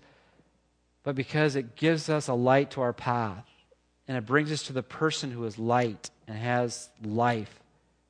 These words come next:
that can be imparted to us when we believe. Father, help us be a year in two thousand eleven where we,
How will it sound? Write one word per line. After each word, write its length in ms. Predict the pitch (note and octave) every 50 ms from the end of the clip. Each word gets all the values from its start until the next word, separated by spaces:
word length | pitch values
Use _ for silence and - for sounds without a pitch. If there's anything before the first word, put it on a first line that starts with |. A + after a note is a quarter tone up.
| _ _ _ _ _ _ _ _ _ _ _ _ _ _ _ -
that 120 | C3 B2+ -
can 140 | C#3+ C3
be 80 | B2 B2
imparted 500 | A#2 A2 - - - C#3+ D3 D3 C#3+ C#3+
to 180 | - B2+ A#2+ B2
us 240 | A#2 A2+ A2 -
when 120 | - A2+ A2
we 100 | G#2+ G#2+
believe. 460 | G2+ A2 A2 G#2+ G#2+ G2+ F#2+ F#2 G2+ - _ _ _ _ _ _ _ _ _ _ _ _ _ _ _ _ _ _ _ _ _ _ _ _ _ _ _ _ _ -
Father, 160 | D#3+ D#3 D3+
help 160 | F3+ F3+ D#3
us 160 | F#3 E3 -
be 200 | - D3 D#3 D#3
a 40 | D3+
year 280 | C#3+ C#3+ C#3+ D3+ D3+ D3+
in 100 | C#3+ -
two 120 | - C#3+
thousand 340 | C3+ C#3+ C#3 C#3 C3 C3 B2+
eleven 380 | B2+ C3 C3 C3 B2 B2+ B2 A#2+
where 160 | A#2+ A#2+ A#2
we, 280 | A#2+ B2 A#2+ A#2 A2+